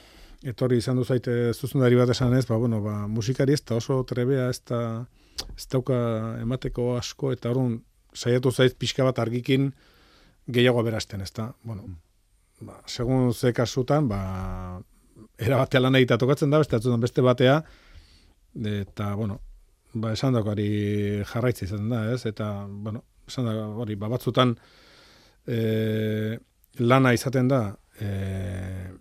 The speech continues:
Speaker 1: ez da, esan, ez artistikoagoa, baino bai personalagoa, eta beste batzutan, ba, bueno, ba, esandakoa egin, eta aldan be-, hobeto na-,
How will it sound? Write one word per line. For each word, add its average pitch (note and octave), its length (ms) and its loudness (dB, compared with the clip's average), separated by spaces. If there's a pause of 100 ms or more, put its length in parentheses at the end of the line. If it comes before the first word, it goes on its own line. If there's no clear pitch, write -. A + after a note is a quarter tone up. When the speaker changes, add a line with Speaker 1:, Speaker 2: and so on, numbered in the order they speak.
(1400)
Speaker 1:
ez - 100 -18
da, A#2+ 100 -4
esan, A2+ 640 -4 (100)
ez - 140 -14
artistikoagoa, A2 840 -4
baino G#2 400 -4
bai A#2 760 4 (960)
personalagoa, B2+ 680 2 (720)
eta A#2+ 280 -2
beste A2 280 -2
batzutan, A#2+ 460 0
ba, F2+ 260 -8
bueno, G2+ 200 -10 (800)
ba, F#2 460 -8
esandakoa A2+ 520 0
egin, C3 260 2
eta G2 240 -6 (640)
aldan A#2 300 0
be-, A2+ 160 2
hobeto A#2 400 -2
na-, A2+ 140 0